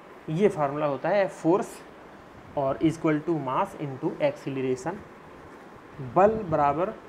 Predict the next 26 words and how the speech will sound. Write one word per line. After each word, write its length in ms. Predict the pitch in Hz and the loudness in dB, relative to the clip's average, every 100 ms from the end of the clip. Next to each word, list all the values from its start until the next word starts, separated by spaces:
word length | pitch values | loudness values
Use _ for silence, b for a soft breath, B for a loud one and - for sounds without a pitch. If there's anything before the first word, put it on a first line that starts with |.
| - | -18
द्रव्यमान 640 | 123 151 165 151 147 180 175 | -6 0 2 2 0 0 -2
गुणे 180 | 135 156 185 - | -6 -8 -10 -6
त्वरण, 240 | 117 107 - - - - - - - - - - - - - - - | -6 -6 -12 -18 -20 -20 -20 -20 -20 -20 -20 -20 -20 -20 -20 -14 -8
ठीक 160 | 170 | -8
है। 100 | 208 208 - - - - - - - - - - - - | -8 -10 -16 -20 -20 -20 -20 -20 -20 -20 -20 -20 -14 -2
तो 120 | 220 214 | -2 -2
force 360 | - 214 254 254 | 4 6 6 2
आपको 460 | 190 190 190 226 | 4 2 2 -6
निकालना 440 | 208 147 131 120 139 | -4 -2 -4 -4 -8
है, 140 | 165 175 - - - - - - | -10 -12 -18 -20 -20 -20 -16 0
एम 240 | 202 226 190 | 2 2 0
दिया 220 | 156 156 | 0 2
हुआ 200 | 170 175 | 0 -2
है 120 | 180 | -4
चार, 400 | 190 - 131 143 185 - - - - - - - - - - 226 | -6 -2 0 -2 -8 -18 -20 -20 -20 -20 -20 -20 -20 -20 -8 2
ए 120 | 208 | 2
नहीं 220 | 143 131 | 2 -4
पता, 320 | 123 - 117 - - - - - - | -8 -8 -10 -12 -20 -20 -20 -20 -2
त्वरण 280 | 202 226 233 | 8 8 8
नहीं 200 | 196 156 | 4 0
पता। 220 | 147 127 113 - - - - - - - - - - - - | -4 -8 -10 -12 -20 -20 -20 -20 -20 -20 -20 -20 -18 -8 6
त्वरण 300 | 208 240 254 | 8 8 8
बराबर 340 | 220 214 214 | 8 8 6
क्या 160 | 214 208 | 4 4
होता 280 | 202 202 | 4 2
है? 120 | 208 | 0